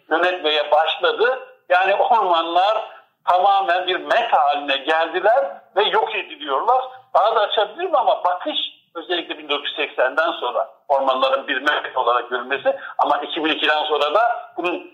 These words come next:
hız kazanması var. İşte daha da Kaçan Orman kitabımda da bunu anlatmaya, son yirmi yılın aslında hikayesi var.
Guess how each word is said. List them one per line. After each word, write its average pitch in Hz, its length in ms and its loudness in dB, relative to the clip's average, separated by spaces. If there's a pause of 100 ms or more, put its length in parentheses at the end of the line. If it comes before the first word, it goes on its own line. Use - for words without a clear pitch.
hız 247 220 0
kazanması 143 600 0
var. 269 160 4 (260)
İşte - 440 0 (200)
daha 175 280 2
da - 340 -2
Kaçan 175 300 0
Orman 185 380 0
kitabımda 151 580 -2
da 269 280 2 (220)
bunu 269 180 4
anlatmaya, 175 540 0
son 226 160 4
yirmi 220 420 2
yılın 233 300 0 (220)
aslında 185 320 2
hikayesi 196 600 2
var. 117 200 2